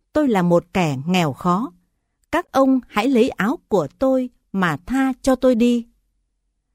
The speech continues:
Ngài cứ năn nỉ như vậy mãi. Cuối cùng, bọn chúng thương hại và thả ngài ra. Ngài để ý chỗ ở của hai vợ chồng kia, bèn quay trở lại. Bấy giờ,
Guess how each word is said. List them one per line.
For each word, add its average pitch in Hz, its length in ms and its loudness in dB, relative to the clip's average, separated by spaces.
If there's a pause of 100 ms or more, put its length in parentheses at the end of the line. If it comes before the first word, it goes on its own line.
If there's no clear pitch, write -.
(120)
Ngài 214 300 2
cứ 233 280 0
năn 277 240 4
nỉ 156 240 2 (100)
như 269 200 6
vậy 175 240 -2
mãi. 180 340 -4 (800)
Cuối 277 180 2
cùng, 185 320 -2 (240)
bọn 202 280 0
chúng 226 240 2 (120)
thương 285 260 2
hại 175 280 -4 (280)
và 190 160 0
thả 170 300 -2
ngài 156 320 -2
ra. 233 320 -2 (1200)
Ngài 220 220 2
để 180 160 4
ý 208 320 0 (140)
chỗ 214 160 0
ở 156 400 -2 (160)
của 175 180 2
hai 262 320 -2
vợ 180 260 0
chồng 165 220 0
kia, 262 320 2 (380)
bèn 165 260 0 (120)
quay 254 260 2
trở 165 180 0
lại. 151 320 -4 (1080)
Bấy 214 280 2
giờ, 170 260 0